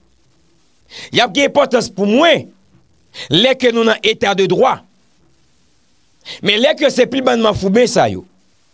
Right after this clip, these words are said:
Les que c'est plus bon craser pays ça yo. Les que c'est plus bon raquette politique ça yo. Qui dans tête un pays, mais qui a pile froid, il a pris les règlements ça pas aucune importance.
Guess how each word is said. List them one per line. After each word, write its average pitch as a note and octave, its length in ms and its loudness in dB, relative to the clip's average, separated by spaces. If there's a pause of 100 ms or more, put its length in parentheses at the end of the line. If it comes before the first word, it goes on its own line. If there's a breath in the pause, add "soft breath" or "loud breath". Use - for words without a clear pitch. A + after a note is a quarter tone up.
(340 loud breath)
Les A#3 220 2
que D4 140 0
c'est B3 140 0
plus C4 120 -8
bon C4 180 0
craser A3 340 -2
pays A#3+ 360 0
ça D#3+ 200 0
yo. G2 180 -8 (720 loud breath)
Les C#4 220 2
que C#4+ 120 -2
c'est B3 160 0
plus B3+ 120 -4
bon B3+ 180 2
raquette A#3+ 520 2
politique G#3+ 420 0
ça G3+ 220 2
yo. F3 300 0 (400 loud breath)
Qui C4 140 2
dans A#3 200 2
tête C#4+ 300 -2
un A#3+ 100 2
pays, A#3 540 0 (260 loud breath)
mais G#3 120 0
qui F#3 100 -2
a G#3+ 80 0
pile D4+ 220 -2
froid, A3 380 2 (160 loud breath)
il F#3+ 120 0
a A3+ 80 2
pris B3+ 180 0
les A#3 100 2
règlements G#3 320 2
ça G3 140 0
pas G3+ 80 0
aucune G3 340 0
importance. F#3+ 520 0